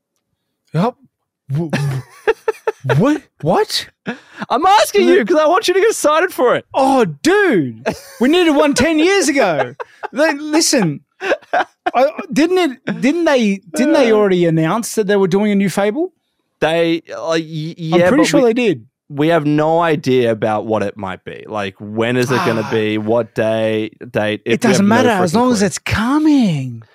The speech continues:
Speaker 2: It just said to,
Speaker 1: Fab-
Speaker 2: to be announced. That, that's all they said.
Speaker 1: The, the world of Fable. So, did you play Fable one?
Speaker 2: Nah, man. I never played
Speaker 1: Uh,
Speaker 2: Fable.
Speaker 1: oh, dude. I
Speaker 2: Not because I don't like it. I just never,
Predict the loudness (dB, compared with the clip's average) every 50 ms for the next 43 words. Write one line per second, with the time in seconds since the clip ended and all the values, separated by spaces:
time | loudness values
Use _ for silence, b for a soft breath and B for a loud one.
0 | b b -4 -4 0 0 -2 0 0 -2 -2 -2 -6 _ -2 2 2 2 2 2
1 | 0 -2 0 0 0 0 2 0 -2 -2 -6 -8 -12 -20 -20 _ _ _ _ _
2 | _ _ _ _ -4 -4 -2 -2 -4 -4 -4 -6 -6 -6 -4 -2 0 0 0 -2
3 | -8 _ _ _ _ _ _ -6 -2 -2 -2 0 0 2 2 2 2 0 0 -2
4 | -4 -4 -4 -6 -8 -10 -14 -16 -8 -6 -2 -2 -2 -2 -2 -4 -10 -10 -14 -16
5 | _ -20 -8 -2 0 0 0 0 -4 -6 -6 -4 -2 -2 -2 -2 -2 -4 -4 -4
6 | -4 -4 -4 -4 -2 -2 -4 -4 -4 -4 -4 -6 -8 _ _ _ _ _ _ _
7 | _ _ _ _ _ _ _ -10 -8 -6 -6 -6 -6 -8 -8 -10 -14 -16 _ _
8 | _ -8 -8 -6 -6 -6 -6 -6 -6 -6 -6 -8 -8 -8 -10 -14 -18 _ _ _
9 | _ _ _ _ _ -6 -4 -2 -2 -2 -2 -2 -4 -4 -4 -2 -2 -2 -2 -2
10 | -2 0 2 2 2 2 2 0 2 2 0 0 0 2 2 4 2 4 2 2
11 | 2 2 0 2 0 0 0 2 0 0 -2 -2 -2 -2 0 -2 -4